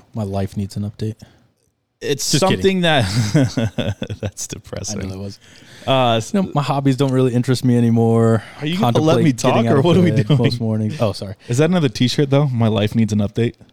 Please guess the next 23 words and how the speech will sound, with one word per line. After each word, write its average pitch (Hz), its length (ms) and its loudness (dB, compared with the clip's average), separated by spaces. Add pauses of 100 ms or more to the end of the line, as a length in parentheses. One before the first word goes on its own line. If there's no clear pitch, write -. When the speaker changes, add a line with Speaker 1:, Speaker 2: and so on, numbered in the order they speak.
(500)
Speaker 1:
Uh, 98 100 -10 (100)
see, - 240 -12 (220)
Speaker 2:
Write 110 160 -4
that 110 160 -2
down. 110 140 -2
Speaker 1:
podcast 113 140 -8
about 113 140 -8 (220)
Speaker 2:
Uh, 131 240 2 (100)
Speaker 1:
<laughs> - 40 -20
T-shirts. 151 600 -4 (440)
Speaker 2:
<laughs> - 380 -20
Speaker 1:
Tristan 120 140 0
Speaker 2:
all 147 80 2
right, 117 140 -2
Speaker 1:
doesn't 98 120 -2
Speaker 2:
so 139 400 2
Speaker 1:
use. - 100 -12
Speaker 2:
in, 165 320 -2
uh, 123 460 0 (680)
in 190 160 2
business, 117 800 0 (100)
to 131 180 2
grow, 113 760 2